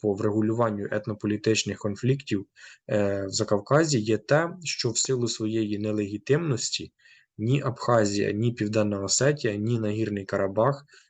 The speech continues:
до останнього часу не представлені на офіційних переговорах як сторони конфлікту, хоча міжнародні посередники, не визнаючи їх суверенітет, все ж змушені з ними співпрацювати.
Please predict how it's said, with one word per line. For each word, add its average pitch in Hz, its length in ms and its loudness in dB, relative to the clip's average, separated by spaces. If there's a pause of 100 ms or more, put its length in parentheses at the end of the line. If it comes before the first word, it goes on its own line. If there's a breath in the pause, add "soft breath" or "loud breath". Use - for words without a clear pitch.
до 120 200 2
останнього 110 580 -2
часу 127 380 0
не 117 180 2
представлені 107 720 0
на 104 120 -6
офіційних 107 600 -2
переговорах 104 720 2 (260 soft breath)
як - 120 -4
сторони 131 380 6
конфлікту, 123 640 0 (340 soft breath)
хоча 117 260 0
міжнародні 113 580 2
посередники, 131 680 0
не 113 240 2
визнаючи 123 640 0
їх 101 260 -4
суверенітет, 101 800 0
все - 260 4
ж 110 100 2
змушені 135 640 0 (420 loud breath)
з 104 140 -4
ними 123 380 2 (160)
співпрацювати. 117 1000 -2